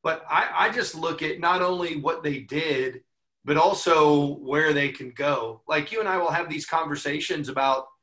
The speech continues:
top-tier teams, and then we always talk about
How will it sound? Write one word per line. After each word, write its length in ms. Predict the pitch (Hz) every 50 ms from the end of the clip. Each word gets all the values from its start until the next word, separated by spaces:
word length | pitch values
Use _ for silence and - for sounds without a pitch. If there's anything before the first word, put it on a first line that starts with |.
| _ _ _ _ _ _ _ _ _ _ _ -
top-tier 560 | - 147 156 156 - - - - 175 151 156
teams, 680 | 147 - 151 147 147 151 156 165 170 170 - - - _ _ _ _ _ _ _ -
and 140 | - 156 156
then 120 | 151 156 156
we 100 | 156 156
always 260 | 160 180 175 151 147
talk 320 | - 156 160 175 175 175
about 540 | 185 180 151 143 135 135 135 135 131 - -